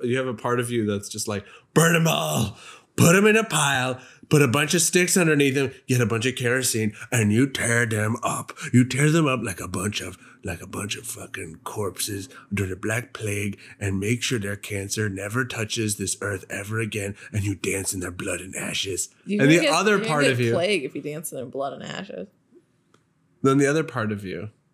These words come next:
Speaker 1: this is not supposed to be scientific.
Speaker 2: Mm-hmm.
Speaker 1: This is just me being violent and terrible. Uh, I don't know where this voice is
Speaker 2: Yeah,
Speaker 1: coming
Speaker 2: that's
Speaker 1: from.
Speaker 2: a weird voice.
Speaker 1: It's, it's a terrible voice. It's not funny. It's not funny. Especially when single mothers cannot send their kids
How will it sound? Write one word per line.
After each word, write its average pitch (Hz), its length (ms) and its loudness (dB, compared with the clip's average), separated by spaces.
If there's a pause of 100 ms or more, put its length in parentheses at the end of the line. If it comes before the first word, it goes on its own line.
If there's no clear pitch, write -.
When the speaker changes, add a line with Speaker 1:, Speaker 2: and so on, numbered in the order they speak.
Speaker 1:
this 147 160 0
is - 60 -4
not 339 140 2
supposed 160 180 -4
to 139 60 0
be 117 40 2
scientific. 104 540 -2
Speaker 2:
Mm-hmm. 101 300 -6
Speaker 1:
This 117 140 -4
is 117 120 -4
just 113 160 -6
me 120 120 4
being 117 360 0 (320)
violent 147 540 4
and 202 180 4
terrible. 147 800 2 (640)
Uh, 127 300 2
I 123 60 -2
don't 143 100 2
know 143 80 2
where 123 140 4
this 113 140 0
voice 104 260 0
is - 100 -2
Speaker 2:
Yeah, 165 60 -2
Speaker 1:
coming - 160 2
Speaker 2:
that's - 120 0
Speaker 1:
from. 185 100 0
Speaker 2:
a - 20 2
weird 202 140 0
voice. 185 420 -4
Speaker 1:
It's, 156 440 2
it's 139 200 2
a 135 80 2
terrible 151 340 2
voice. 135 400 0
It's 101 140 -6
not 127 180 0
funny. 147 340 2 (440)
It's 120 120 4
not 143 200 2
funny. 139 380 0 (260)
Especially 190 580 4
when 143 540 4 (680)
single 185 440 6
mothers 160 520 4
cannot 135 360 2
send 135 180 4
their 131 140 2
kids 123 420 2